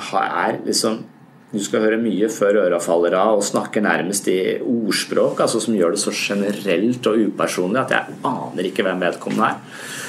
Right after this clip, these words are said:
Da tenker jeg av og til at jeg har lyst til å spille fotball med dem, at jeg har lyst til å takle dem og merke, se om de takler tilbake igjen, for, for å på en måte få en følelse for hvor er din vilje, hvor er din kraft. Ehm,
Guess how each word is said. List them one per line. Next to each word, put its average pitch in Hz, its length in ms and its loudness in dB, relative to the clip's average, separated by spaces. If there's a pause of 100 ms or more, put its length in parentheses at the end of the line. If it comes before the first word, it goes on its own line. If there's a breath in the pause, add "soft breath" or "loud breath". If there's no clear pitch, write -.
(240 loud breath)
Da - 80 0
tenker 113 300 2
jeg 107 80 4
av 104 80 2
og - 20 -
til 107 140 4
at - 80 -2
jeg - 20 0
har 104 80 4
lyst 98 140 0
til 110 80 -2
å - 20 -4
spille 104 200 0
fotball - 440 -2
med - 160 2
dem, 156 160 0
at 127 140 -2
jeg 113 80 4
har - 20 2
lyst - 140 0
til - 80 0
å - 20 -8
takle - 380 -4
dem 113 100 2
og 120 60 0
merke, 110 260 -2
se - 240 0
om 90 80 0
de 101 160 0
takler 87 400 -2
tilbake - 540 -2
igjen, 82 160 -2 (100)
for, 113 240 -2
for 107 220 2
å 101 100 -4
på 113 80 0
en 101 60 -2
måte 92 180 -4
få 104 140 -2
en - 20 -2
følelse 98 540 0
for 95 180 -2
hvor 98 240 2
er 92 220 2
din 101 220 0
vilje, 101 420 2
hvor 107 180 2
er 98 300 -2
din 107 180 0
kraft. - 540 -6 (1040 loud breath)
Ehm, 104 380 2